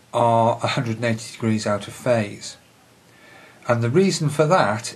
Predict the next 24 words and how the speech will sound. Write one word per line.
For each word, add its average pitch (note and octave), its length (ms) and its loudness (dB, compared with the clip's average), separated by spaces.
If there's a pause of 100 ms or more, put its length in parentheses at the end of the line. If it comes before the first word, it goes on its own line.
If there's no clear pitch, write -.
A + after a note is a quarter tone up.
(120)
is A#2+ 220 -4
that A#2+ 280 2
the, A#2+ 140 -6
the A2 280 -12 (140)
top - 380 -4
one, B2 260 2 (100)
this D#3 260 -4
one A#2 120 -4
here, A2 320 -2
has A#2+ 220 -8
travelled B2+ 440 -4
further D3+ 460 2
than A2+ 180 -6
this C#3 240 -4
one. F2+ 200 -4 (1040)
If A2+ 160 -12
I A2+ 60 -6
just D3 320 -2
draw C3 240 0
a A#2 80 -4
construction A#2 800 -4
line G2+ 240 0
in G2+ 160 -6
here, A#2 460 -4